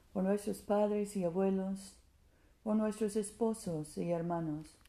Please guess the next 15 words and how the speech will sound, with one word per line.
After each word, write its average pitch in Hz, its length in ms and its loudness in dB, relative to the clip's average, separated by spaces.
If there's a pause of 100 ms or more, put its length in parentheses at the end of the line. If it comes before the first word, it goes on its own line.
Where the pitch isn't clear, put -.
(3000)
Oremos 196 440 2
por 190 180 0
los 185 200 0
que 175 420 -2
sufren 196 420 -2
de 170 140 -2
trastornos 185 760 -2
mentales, 185 600 -2
los 170 160 -4
deprimidos, 180 920 -2 (440)
los 160 180 -2
ansiosos, 196 1000 0 (1400)
los 165 160 -4
angustiados, 190 1160 -2 (1500)
los 180 320 0